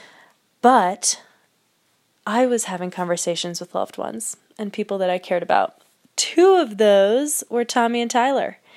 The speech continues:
And I, I remember having this conversation out loud during the stretch of miles that I was really struggling. And I thought, "Guys, hey,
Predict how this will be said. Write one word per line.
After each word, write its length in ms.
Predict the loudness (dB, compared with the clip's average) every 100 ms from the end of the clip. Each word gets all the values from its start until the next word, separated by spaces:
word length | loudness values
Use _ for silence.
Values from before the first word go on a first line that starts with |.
| -20 -20 -20 _ -8
And 540 | -2 0 0 0 -2 -4 _ -4
I, 340 | -2 -2 -8 _ _ _ _ _ _ -8
I 260 | -6 -4 -4
remember 440 | -6 -6 -4 -2
having 300 | 0 -2 -2
this 140 | -6
conversation 640 | -6 -4 -4 -4 -6 -8 -6
out 240 | 0 0 2
loud 300 | 0 0 -2
during 260 | -4 -4
the 80 | -4
stretch 320 | -4 -4 -4
of 100 | -6
miles 320 | -4 -6 -6 -6
that 80 |
I 60 | -8
was 160 | -8 -12
really 640 | -12 -6 0 0 0 -4
struggling. 640 | -4 -4 -4 -6 -8 -10 -14 -20 -20 -20 -16
And 120 | -8 -6
I 120 | -4
thought, 440 | -2 0 0 -4 _ -20 -20 _ _ _ _ _ _ _
"Guys, 720 | -2 -2 -2 -2 -2 -2 -2 -4 -8 -12 -20 _ _ -10
hey, 580 | -2 0 0 -2 -6